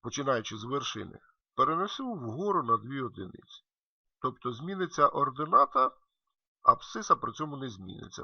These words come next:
Тобто у цієї точки, яка зараз вершина, координати нуль нуль, а коли перенесу вгору, координати будуть нуль два. Тобто абсциса як була нуль, так і залишається, ордината змінилася. У цієї точки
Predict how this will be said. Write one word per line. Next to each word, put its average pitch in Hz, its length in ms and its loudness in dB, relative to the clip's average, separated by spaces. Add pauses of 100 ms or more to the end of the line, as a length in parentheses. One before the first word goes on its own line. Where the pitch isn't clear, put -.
Тобто 113 220 -8 (260)
у 139 120 -8
цієї 156 360 -2
точки, 117 420 -6
яка 107 300 -8
зараз 110 280 -6
вершина, 101 360 -10
координати 120 540 0
нуль 104 180 -10
нуль, 196 200 -2 (1000)
а 117 120 8
коли 139 200 -2
перенесу 131 460 -4
вгору, 170 300 -6
координати 127 640 0
будуть 120 320 -10
нуль 135 260 -4
два. 92 320 -10 (380)
Тобто - 240 -2
абсциса 135 440 0
як 123 180 -4
була 185 240 4
нуль, 190 260 -6
так 123 220 -6
і 117 40 -10
залишається, 170 840 0
ордината 120 600 -4
змінилася. 92 720 -12 (720)
У 143 140 -2
цієї 170 360 -6
точки 113 560 -8